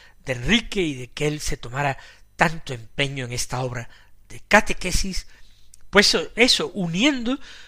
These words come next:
pues, a seminaristas, a jóvenes, eh, en este empeño. Pero, mm, frente a esa prensa anticlerical, él piensa que hay que reaccionar.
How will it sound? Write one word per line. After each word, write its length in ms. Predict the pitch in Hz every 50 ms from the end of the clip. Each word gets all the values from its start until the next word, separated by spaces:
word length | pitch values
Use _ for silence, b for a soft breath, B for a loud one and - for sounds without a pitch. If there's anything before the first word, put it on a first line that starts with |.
| B B B
pues, 220 | 170 156 - -
a 40 | 135
seminaristas, 960 | - - 123 120 131 123 127 - 226 294 - - - - 196 202 233 - - B B B B B B B
a 120 | - 120
jóvenes, 800 | - - - 220 269 277 247 247 220 214 233 233 254 - - - b b b b b b b - - - - - -
eh, 240 | 165 156 143 139 147
en 180 | 156 147 135 135
este 420 | 147 139 - - - 147 147 151 b b b b b -
empeño. 640 | - 156 135 120 - - 117 113 113 - - - - - - - - - - - - - - - - _ _ - - - - - - B B B B B B B B - - - - - - - - -
Pero, 560 | - 277 320 359 359 330 294 247 185 - - - 180
mm, 160 | 175 175 156 151 - - - - - - -
frente 580 | - - - - 196 190 190 180 156 - - 185
a 20 |
esa 380 | 233 - - 269 233 - - - - - - - _ -
prensa 540 | 185 220 277 285 269 220 - - 196 165
anticlerical, 1080 | 165 165 160 151 - - - 160 - - - - 226 208 185 - - 170 160 147 139 139 B B B B B B B
él 120 | 214 208 -
piensa 420 | - 208 208 208 196 - - -
que 140 | - - 147
hay 100 | 165 160
que 240 | - - 170 156 135
reaccionar. 800 | - - - 135 127 127 - - - - 110 110 110 - -